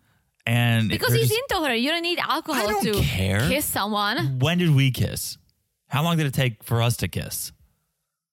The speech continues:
Speaker 2: Like, two dates.
Speaker 1: Right. Our second date and multiple drinks.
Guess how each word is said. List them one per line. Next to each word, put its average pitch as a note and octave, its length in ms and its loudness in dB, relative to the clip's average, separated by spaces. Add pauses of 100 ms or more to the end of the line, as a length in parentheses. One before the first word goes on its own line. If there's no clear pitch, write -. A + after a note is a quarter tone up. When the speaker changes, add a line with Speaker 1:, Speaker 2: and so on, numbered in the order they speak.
(580)
Speaker 2:
Like, F#3+ 140 -6 (240)
two A#3 220 -4
dates. A3+ 540 -4
Speaker 1:
Right. B2+ 200 0 (240)
Our A2 120 0
second D3+ 420 2
date G2+ 300 2 (540)
and G#2 540 -2
multiple G#2+ 560 0
drinks. - 560 -4